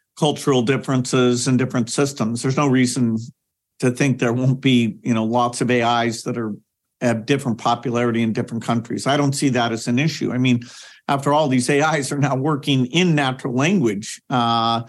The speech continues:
you know, including doing great translation. So that's, that's not the barrier. The barrier is, uh, the willingness to see a shared future,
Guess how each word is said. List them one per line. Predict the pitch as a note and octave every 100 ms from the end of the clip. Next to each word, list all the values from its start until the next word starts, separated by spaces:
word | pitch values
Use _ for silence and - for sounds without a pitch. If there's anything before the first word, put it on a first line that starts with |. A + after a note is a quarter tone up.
| - - _ -
you |
know, | B2 B2
including | A#2+ D#3 D3+ C#3+ B2
doing | C#3+ C3
great | B2 C3+ C3+
translation. | - C3 B2+ - C#3+ D3 C#3+ A2 A2
So | C#3
that's, | D3+ G3 - - - - - _ -
that's | F3+ G#3+ -
not | F#3+ D#3+ -
the | C3+
barrier. | B2+ C#3 B2+ A2+
The | A2 C3
barrier | D#3 D3+ D#3 C#3+ C#3
is, | C3 B2+ B2 - _ _ _ -
uh, | C3+ B2 A#2+ A#2+
the | A2+ C3+
willingness | D3 D3+ D3 C#3 C3+ -
to | C#3
see | C#3 C#3+ C#3
a |
shared | B2+ C#3+ B2+ A#2
future, | C#3 B2+ - C3 B2+ B2